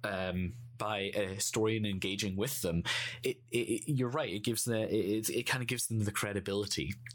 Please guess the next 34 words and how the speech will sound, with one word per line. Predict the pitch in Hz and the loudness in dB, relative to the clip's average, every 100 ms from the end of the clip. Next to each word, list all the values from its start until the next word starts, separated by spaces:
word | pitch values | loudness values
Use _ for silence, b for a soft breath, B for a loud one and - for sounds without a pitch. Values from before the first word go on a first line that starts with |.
| - | -4
uh, | 98 90 87 | -2 0 -2
that | 104 98 - | -2 -4 -2
really | 151 120 117 113 101 | -2 0 0 0 0
they | 101 | 0
shouldn't | 104 - 117 101 87 | 2 2 0 0 0
have. | - - 90 80 - - B B B B B B | 0 0 0 -2 -2 -4 B B B B B B
But | 127 | -2
then, | 151 165 151 - 143 | 0 0 -2 -6 -2
you | 151 | 2
know, | 117 | 2
it's | 107 - | 2 0
up | 135 | -2
for, | - 127 120 113 117 113 - _ | 0 2 4 4 4 2 -4 _
then | 123 123 | 0 0
it's | 120 | 0
up | 127 | 0
for | - 117 | 2 2
other | 139 | 2
people | 135 110 104 82 - - - - | 2 0 2 0 0 -8 -10 0
who | 107 101 101 101 | 4 4 2 0
are | 107 | 0
also | 131 135 117 | 2 2 0
not | 107 101 - - | 0 0 -4 -4
technically | - - 101 87 | -4 -2 -2 0
historians, | 98 - 90 90 90 87 - - | 0 2 2 2 0 -2 -2 -4
who, | 127 127 - | -2 -2 0
you | 135 | 2
know, | 107 95 | 2 0
to | 104 | -2
fight | - 95 - | -2 -4 -2
them, | 92 101 123 - | -2 0 0 -2
<laughs> | - 147 | 0 0
I | 107 | 0
guess. | 98 87 85 - | -2 -2 -2 -2